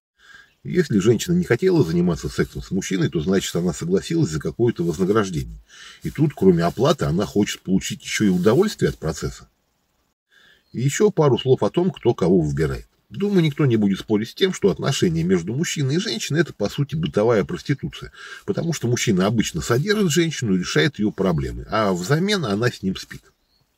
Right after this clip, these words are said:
Но когда вы покупаете проститутку, вы же сначала просите показать вам всех, ну или просматриваете все анкеты индивидуалок на специализированном сайте.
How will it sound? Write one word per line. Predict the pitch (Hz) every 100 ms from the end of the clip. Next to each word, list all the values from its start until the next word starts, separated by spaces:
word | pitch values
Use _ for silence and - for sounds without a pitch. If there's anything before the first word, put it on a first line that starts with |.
| _ _ _ _ _ _ _ -
Но | 82
когда | 76 101 117
вы | 98 87
покупаете | - 180 127 82 69 185
проститутку, | 76 - 131 143 143 -
вы | 196
же | 156
сначала | - - - 76
просите | - 95 78 -
показать | - - 85 90 82
вам | 90
всех, | - - 220 _ _ - - _ _
ну | 135 202
или | 131 78
просматриваете | - 95 101 147 117 85 -
все | 71 143 147
анкеты | 82 190 214 185
индивидуалок | 82 - 165 170 87 -
на | 147
специализированном | - - 165 175 80 80 71 69
сайте. | - 69 64 -